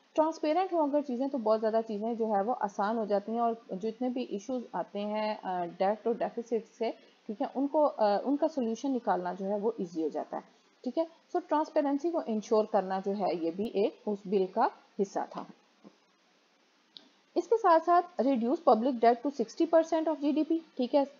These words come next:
sixty percent of जीडीपी, अ, तक हमने, अ, जो डेट को रिड्यूस करने की बात की उसमें और, अ, दो हज़ार तेरह में,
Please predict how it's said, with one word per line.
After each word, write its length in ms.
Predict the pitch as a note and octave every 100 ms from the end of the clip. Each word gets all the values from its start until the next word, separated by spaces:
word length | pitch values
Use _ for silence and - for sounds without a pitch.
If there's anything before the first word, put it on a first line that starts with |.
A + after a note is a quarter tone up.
| _ -
sixty 300 | C4 - D4+
percent 360 | D4+ D4 D4
of 80 | D4
जीडीपी, 540 | G#3 G#3 A#3+ C#4 C4
अ, 280 | B3 A3+ G#3
तक 200 | G3+ A3+ A#3
हमने, 380 | A#3 A3 A3+ A#3
अ, 200 | - G3
जो 180 | F#3+ G3
डेट 300 | F#3+ G#3 G#3
को 80 |
रिड्यूस 360 | B3 G#3 F3+ A3
करने 260 | - B3 B3
की 120 | B3+
बात 280 | G#3+ G3+ G3+
की 100 | A#3+
उसमें 260 | A3+ A#3
और, 220 | - G#3
अ, 960 | - - _ _ - G#3+ A#3+ A#3+ A#3+ A#3
दो 240 | G3+ A3+ D#4
हज़ार 200 | E4+ E4
तेरह 400 | B3+ A#3 B3+ D4
में, 340 | B3 G#3 C#4